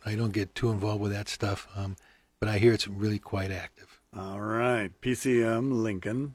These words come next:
Speaker 2: dot org. And, uh,
Speaker 1: And the
Speaker 2: again,
Speaker 1: f-
Speaker 2: we had, uh,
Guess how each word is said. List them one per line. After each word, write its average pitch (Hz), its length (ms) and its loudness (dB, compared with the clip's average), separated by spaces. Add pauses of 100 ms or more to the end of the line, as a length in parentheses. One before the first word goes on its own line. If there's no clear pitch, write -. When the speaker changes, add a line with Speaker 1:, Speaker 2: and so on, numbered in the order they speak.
(120)
Speaker 2:
dot 104 280 -6 (100)
org. 92 560 -2 (600)
And, 101 360 -4
uh, 92 320 -2 (360)
Speaker 1:
And 107 140 8
the 143 60 10
Speaker 2:
again, 135 100 8
Speaker 1:
f- - 20 2
Speaker 2:
we 135 120 6
had, 131 200 4
uh, 107 220 -2